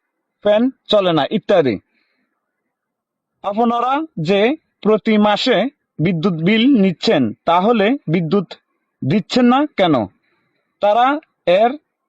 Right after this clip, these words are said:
কোনো সৎ উত্তর দিতে পারেনি। পরে গাড়িটি ছেড়ে দেওয়া হয়। তা-, তারা এক প্রকার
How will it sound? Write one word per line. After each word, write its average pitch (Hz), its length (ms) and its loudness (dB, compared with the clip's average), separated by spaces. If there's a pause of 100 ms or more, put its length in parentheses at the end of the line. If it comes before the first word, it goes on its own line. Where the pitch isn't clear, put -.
(180)
কোনো 233 420 0 (960)
সৎ 226 320 -4 (180)
উত্তর 233 480 0 (300)
দিতে 202 460 0 (380)
পারেনি। 180 520 0 (680)
পরে 226 380 -4 (300)
গাড়িটি 220 500 -2 (200)
ছেড়ে 226 400 0 (260)
দেওয়া 190 260 2
হয়। 147 300 0 (560)
তা-, 165 640 -4
তারা 226 420 0 (680)
এক 190 300 -6 (640)
প্রকার 202 400 -6